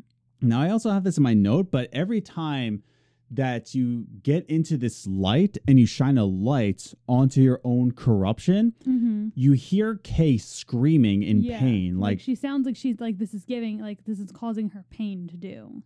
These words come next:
Speaker 1: Yeah. And you can kind of see, you can, not just kind of, but you can definitely see that whenever you're trying to shine a light on your own self-doubts, when you're trying to push that forward, it will hurt you.
Speaker 2: Yeah.
Speaker 1: It, it almost,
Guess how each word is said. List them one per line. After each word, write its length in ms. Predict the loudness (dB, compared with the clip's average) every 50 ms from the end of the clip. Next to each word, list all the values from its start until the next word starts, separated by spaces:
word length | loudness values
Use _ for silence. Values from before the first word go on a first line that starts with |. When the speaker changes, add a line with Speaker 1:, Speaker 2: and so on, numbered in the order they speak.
| _ _
Speaker 1:
Yeah. 380 | -2 0 2 2 2 0 -4 -8 -12 _ _ _ _
And 400 | 2 2 4 4 6 6 6 6
you 100 | 6 4 4
can 220 | 4 4 4 4
kind 260 | 4 2 0 0 0
of 220 | 0 0 -2 -2 -4 _ _ -20
see, 540 | -20 -18 -18 -16 -6 0 2 2 4 2 2
you 160 | 2 4 4
can, 220 | 4 4 4 2 2 0
not 260 | 0 2 2 2 2 2
just 160 | -2 -4 -4
kind 240 | -2 0 2 2 2
of, 60 | 4
but 80 | 4 4
you 60 | 4
can 160 | 6 6 6
definitely 280 | 6 4 2 2 2 2
see 300 | 2 0 0 2 4 4
that 300 | 4 4 2 0 -2 -6 -10 -16 -20 -20 _ _
whenever 280 | 4 4 4 4 4 2
you're 100 | 2 2
trying 180 | 2 2 2
to 40 | 0
shine 380 | -2 -2 -2 -2 0 0 2 2
a 80 | 2
light 380 | 2 2 0 0 0 0 -2 0 2
on 100 | 4 6
your 140 | 6 6 6 4
own 240 | 4 6 6 6 4
self-doubts, 1000 | 2 -2 -4 -2 -2 0 -2 -2 -4 -6 -4 -4 -2 -2 -2 -4 -6 -6 -6 -2
when 100 | 0 0
you're 100 | 0 0
trying 220 | 0 0 0 2 2
to 80 | 2 0
push 380 | -2 _ -2 0 2 2 2 0
that 300 | 0 -2 -2 -4 _ _
forward, 580 | -2 0 0 2 2 0 0 0 0 0 -2 -6 _ _ _ _ _ _ _ _ -2
it 160 | 0 0 2
will 220 | 2 2 0 0
hurt 440 | 0 0 0 0 0 0 -2 -4 -4
you. 280 | -4 -4 -4 -6 -8 -12 _ _ _ _
Speaker 2:
Yeah. 300 | -6 -6 -6 -6 -6 -12 -14 -16 _ _ _ -6
Speaker 1:
It, 200 | -6 -4 -2 0
it 100 | 0 2
almost, 400 | 2 2 2 2 0 0 -4 -8